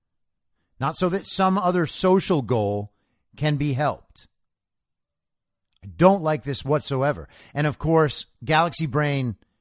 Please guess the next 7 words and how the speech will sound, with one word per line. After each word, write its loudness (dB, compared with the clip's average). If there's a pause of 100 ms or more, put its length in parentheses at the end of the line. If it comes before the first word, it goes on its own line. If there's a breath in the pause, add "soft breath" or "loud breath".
(260)
Scott 2
Adams 0 (1300)
had 2
a 0
similar 2
reaction 0
too. -2